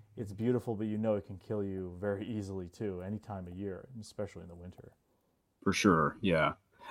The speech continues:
Speaker 2: I think we forget, and I've made statements like this on this show before, but I think we just forget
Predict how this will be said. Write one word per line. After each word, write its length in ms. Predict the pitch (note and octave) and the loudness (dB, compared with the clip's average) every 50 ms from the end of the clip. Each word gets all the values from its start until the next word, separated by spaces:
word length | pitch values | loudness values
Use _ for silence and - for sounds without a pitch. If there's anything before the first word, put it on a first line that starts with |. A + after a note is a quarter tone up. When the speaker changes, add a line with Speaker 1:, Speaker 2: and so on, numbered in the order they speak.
| - - | 4 10
Speaker 2:
I 40 | A2+ | 12
think 180 | - A#3+ B3+ - | 12 12 12 12
we 80 | G3 | 12
forget, 500 | - - B2 G2+ A2+ A2+ A2 G#2+ G2+ - - _ - - - | 12 12 12 12 12 12 12 12 12 12 6 _ -4 4 10
and 100 | A#2 A#2 | 12 12
I've 80 | B2 B2 | 12 12
made 160 | E3 F3 D3 | 12 12 12
statements 420 | - - C3+ B2 B2 A#2+ G#2+ - | 12 12 12 12 12 12 12 12
like 180 | B2 A2+ A2 - | 12 12 12 12
this 180 | A2+ G#2+ - | 10 10 12
on 100 | A#2 G#2+ | 12 12
this 120 | G#2+ G#2+ G#2 | 10 10 10
show 200 | - - A2+ G#2 | 10 10 10 10
before, 300 | F2+ G2 - - G#2+ F#2 | 8 6 6 6 6 8
but 80 | F#2+ | 6
I 60 | F#2 G2 | 6 8
think 180 | - C#3+ C3+ | 8 10 10
we 80 | B2+ G#2+ | 10 10
just 240 | G#2 A2 - - - | 10 10 8 6 4
forget 440 | G2 E2 - - A2 F2+ - - | 2 4 6 6 6 6 6 2